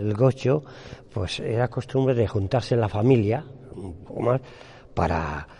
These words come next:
pues eso, eh, para ayudar a, a, pues a, a la, a la, a la, a tu familiar, ayudarle a hacer esos trabajos de la matanza, ¿sabes? Y se pasaban allí, pues se pasaban un par de días, pues,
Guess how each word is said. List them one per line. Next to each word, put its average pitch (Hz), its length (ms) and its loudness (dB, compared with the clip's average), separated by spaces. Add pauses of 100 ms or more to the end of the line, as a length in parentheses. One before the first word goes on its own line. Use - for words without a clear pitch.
(280)
pues 95 220 -6
eso, 85 300 -2 (220)
eh, 90 160 -4 (180)
para 101 260 2
ayudar 95 460 6
a, 80 540 -4
a, - 1120 -14
pues - 220 -4
a, - 460 -6 (440)
a 90 60 -2
la, 90 80 0
a - 300 -6
la, 76 300 -4
a 82 100 -4
la, 82 760 -6
a 95 100 -8
tu 104 180 0
familiar, 110 600 8 (240)
ayudarle 90 600 6 (320)
a 87 200 -4
hacer 92 260 -2
esos 87 200 -4
trabajos 95 380 0
de 87 80 -2
la 85 60 -2
matanza, 87 560 4 (360)
¿sabes? 131 360 4 (400)
Y 110 320 4
se 110 160 2
pasaban 143 400 6
allí, 143 200 6 (160)
pues 139 200 4
se 135 80 2
pasaban 139 340 2
un 147 140 4
par 139 180 4
de 139 140 4
días, 156 360 2
pues, 139 240 6